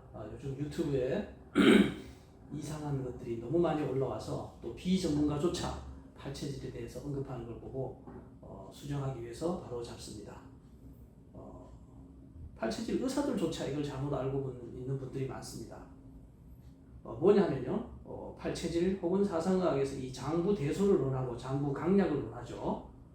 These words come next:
어, 어, 특히 팔체질에서는, 어, 장부를 아주 자세하게 체질별로, 어,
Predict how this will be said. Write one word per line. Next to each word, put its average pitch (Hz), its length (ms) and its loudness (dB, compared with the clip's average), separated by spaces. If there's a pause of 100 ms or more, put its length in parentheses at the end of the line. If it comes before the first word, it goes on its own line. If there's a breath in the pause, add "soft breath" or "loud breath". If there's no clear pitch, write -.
(240)
어, - 160 -16 (560 loud breath)
어, - 480 -14
특히 170 220 -2
팔체질에서는, 151 920 0
어, 95 340 -8
장부를 135 720 0 (420 loud breath)
아주 190 240 0
자세하게 160 760 -2
체질별로, 151 840 0 (220 loud breath)
어, - 260 -12